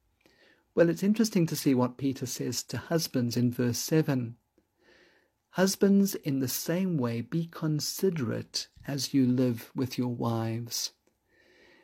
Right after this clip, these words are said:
The N I V is trying to capture a Greek phrase which literally means, "Live with your wife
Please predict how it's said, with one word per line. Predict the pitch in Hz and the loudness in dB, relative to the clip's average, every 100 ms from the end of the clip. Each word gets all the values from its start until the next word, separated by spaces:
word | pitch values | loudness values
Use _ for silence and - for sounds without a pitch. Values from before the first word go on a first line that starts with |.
| _ _ _ | _ _ _
The | - 160 156 | -4 6 8
N | 165 | 8
I | 175 160 | 6 6
V | 131 165 147 | 6 4 4
is | 123 | 2
trying | - 151 147 | -2 -4 -2
to | 127 | -4
capture | 123 - 156 - - - | -8 -6 -8 -4 -6 -4
a | |
Greek | 143 117 131 160 190 | -6 -2 2 2 0
phrase | - - 120 110 123 127 | -6 0 2 0 -4 -2
which | 143 - | -2 0
literally | 131 156 202 - 143 120 | 0 2 0 -2 0 0
means, | 123 113 113 117 120 - _ _ - | 0 -2 -2 -4 -6 -8 _ _ -2
"Live | 131 143 190 170 - | 4 6 6 4 -8
with | - 160 - | -2 -2 0
your | 160 147 | -2 0
wife | 127 113 117 120 - - | -2 -4 -4 -8 -12 -18